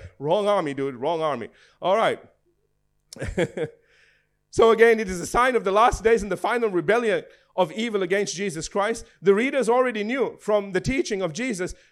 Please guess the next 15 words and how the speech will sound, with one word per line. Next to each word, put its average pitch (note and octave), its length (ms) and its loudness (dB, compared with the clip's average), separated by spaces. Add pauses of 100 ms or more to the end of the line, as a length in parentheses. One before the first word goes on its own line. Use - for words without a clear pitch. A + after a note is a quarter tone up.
to A3+ 100 2
expect A#3 420 2
this A3+ 120 -6
to B3 100 -2
happen. A#3+ 380 -2 (300)
Now A#3+ 400 4
it G#3+ 140 -2
was F#3+ 160 4
already G#3 460 6
in G3 100 0
the F3 80 0
world, E3+ 380 2
exercising F#3 720 -2
its - 260 -8
evil E3+ 480 -4